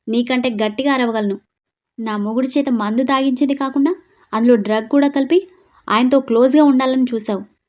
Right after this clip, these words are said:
అది అసలు మంచి పనేనా? అసలు మతుండే చేశావా?" శివాని మాటకి పార్వతి విస్తుపోయింది. పూజ అంత నీచానికి దిగజారుతుందని ఊహించలేకపోయింది. ఒక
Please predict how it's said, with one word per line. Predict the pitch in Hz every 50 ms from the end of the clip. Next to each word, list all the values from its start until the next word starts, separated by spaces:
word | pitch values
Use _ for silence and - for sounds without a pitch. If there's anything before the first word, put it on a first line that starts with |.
| _ _ -
అది | 196 202 208
అసలు | 208 208 233 214
మంచి | 202 202 220 240 240 -
పనేనా? | - 294 262 240 226 247 311 392 - _ _ _ _ _ _ _ _ -
అసలు | 226 240 262 240 220
మతుండే | 208 208 208 277 285 277 302 302
చేశావా?" | 294 294 277 262 254 233 220 226 269 359 - - _ _ _ _ _ _ _ _ _ _ _ _
శివాని | - - - 240 226 240 254 262 269
మాటకి | 254 254 247 247 254 - 262 247 240 240 _ _ _ _ _ _ -
పార్వతి | 226 214 226 233 277 269 262 226
విస్తుపోయింది. | 214 208 - - 277 254 269 254 233 220 214 208 208 _ _ _ _ _ _ _ _ _ _
పూజ | - 262 285 254 302 - -
అంత | 247 247 247
నీచానికి | 254 226 220 233 262 269 311 302 294 277 262
దిగజారుతుందని | 247 247 247 247 254 240 233 240 240 226 226 226 233 240 233 233 240 - _ _ _ _ _ -
ఊహించలేకపోయింది. | 202 226 220 254 254 247 - 254 240 233 226 226 220 - 220 214 214 208 208 208 - - - - - - - -
ఒక | 226 226 226